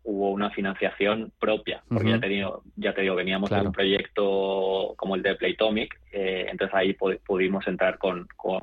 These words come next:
Speaker 1: con algo de inversión, pero que no tuvimos que salir fuera a buscarla, ¿vale? Y a partir de allí, eh, pues cuentas con ese dinero para,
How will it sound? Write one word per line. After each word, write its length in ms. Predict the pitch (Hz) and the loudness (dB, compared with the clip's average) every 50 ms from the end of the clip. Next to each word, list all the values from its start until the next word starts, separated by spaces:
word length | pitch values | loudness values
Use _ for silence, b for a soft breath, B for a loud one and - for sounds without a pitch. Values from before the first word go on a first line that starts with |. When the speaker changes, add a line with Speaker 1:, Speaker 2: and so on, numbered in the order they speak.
| - - | -6 -4
Speaker 1:
con 180 | - 107 92 | -4 0 0
algo 160 | 92 98 95 104 | 2 2 4 2
de 80 | 104 | 2
inversión, 340 | 101 98 95 - - 120 127 | 2 0 -2 0 0 -2 0
pero 220 | - 107 104 101 | 2 2 0 0
que 120 | - - 95 | 0 -2 -2
no 120 | 98 101 | 0 0
tuvimos 380 | - 107 101 98 98 98 92 - | 2 2 2 2 0 -2 -2 -6
que 100 | - 92 | -8 -6
salir 300 | - 190 95 92 95 95 | -2 -2 0 0 0 -2
fuera 260 | - - 101 92 - | 0 0 0 0 0
a 40 | 90 | -2
buscarla, 520 | - - - - 107 104 - - - - - - - | -4 -6 -4 0 0 0 0 0 -6 -10 -14 -20 -18
¿vale? 340 | - 92 90 90 95 104 - B B B B B B B B B B - | -14 -10 -6 -4 -4 -4 -4 B B B B B B B B B B 0
Y 80 | - 104 | 2 2
a 100 | 104 98 | 2 2
partir 340 | 113 101 - - 117 107 | 2 0 0 0 0 2
de 80 | 113 117 | 2 2
allí, 420 | 117 113 120 131 143 160 - - - - - - | 2 2 2 0 0 -2 -4 -8 -16 -16 -10 -4
eh, 760 | 98 98 95 95 95 95 92 92 90 90 90 90 90 90 - | -2 -2 0 0 0 0 0 0 0 0 -2 -2 -4 -4 -4
pues 180 | 104 98 - | -4 -4 -2
cuentas 340 | - 107 104 110 101 113 110 | 0 -2 -2 0 0 -2 -2
con 160 | - 117 110 | -2 -2 -2
ese 180 | 101 - - 110 | -2 0 0 2
dinero 420 | 104 101 101 104 104 117 131 131 | 2 2 4 4 4 4 2 2
para, 500 | - 107 101 92 90 90 90 87 87 - | 2 0 0 0 -2 -4 -4 -6 -8 -12